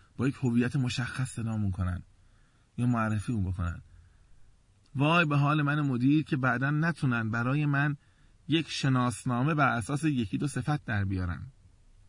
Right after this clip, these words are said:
آیا وعدهٔ من به خانواده‌ام، به فرزندانم، به پدر و مادرم، به مدیرانم، به همکارانم، به کارمندام نظم، اخلاق، دقت، تعهد،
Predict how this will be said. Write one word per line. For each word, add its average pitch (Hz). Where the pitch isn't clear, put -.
آیا 165
وعدهٔ 156
من 185
به 165
خانواده‌ام، 147
به 165
فرزندانم، 143
به 147
پدر 139
و 135
مادرم، 147
به 147
مدیرانم، 143
به 151
همکارانم، 143
به 139
کارمندام 139
نظم، 131
اخلاق، 151
دقت، 143
تعهد، 139